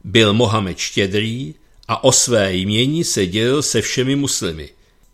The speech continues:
Islám se změnil z náboženství na politický systém s válečnou politikou nazývanou džihád.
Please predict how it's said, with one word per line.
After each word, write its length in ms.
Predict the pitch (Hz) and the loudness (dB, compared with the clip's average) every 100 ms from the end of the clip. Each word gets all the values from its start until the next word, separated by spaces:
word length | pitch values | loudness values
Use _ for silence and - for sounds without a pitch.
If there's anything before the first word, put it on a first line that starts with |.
| _ _ _ _ _ - | _ _ _ _ _ 0
Islám 640 | 123 - - 170 190 196 | 2 4 2 2 2 0
se 200 | - 151 | 0 -2
změnil 500 | 123 143 160 123 104 | 0 0 2 2 2
z 100 | 107 | 0
náboženství 920 | 110 113 139 143 156 156 - - 156 | -2 0 -2 -2 -2 -2 -6 -6 -6
na 140 | 147 127 | -2 -2
politický 680 | 127 117 113 104 - 90 80 | 0 0 0 -6 -8 -10 -8
systém 600 | - 120 - - 151 160 | -4 0 0 0 -2 0
s 120 | - | -2
válečnou 540 | 120 127 131 - 95 | 0 2 0 -2 -4
politikou 840 | 90 110 110 131 139 - 147 147 131 | -2 0 0 0 -4 -2 0 0 0
nazývanou 760 | 95 90 113 113 113 123 131 | -2 -2 -2 -2 0 0 0
džihád. 760 | 107 139 107 76 65 - - | 0 0 0 -2 -10 -18 -20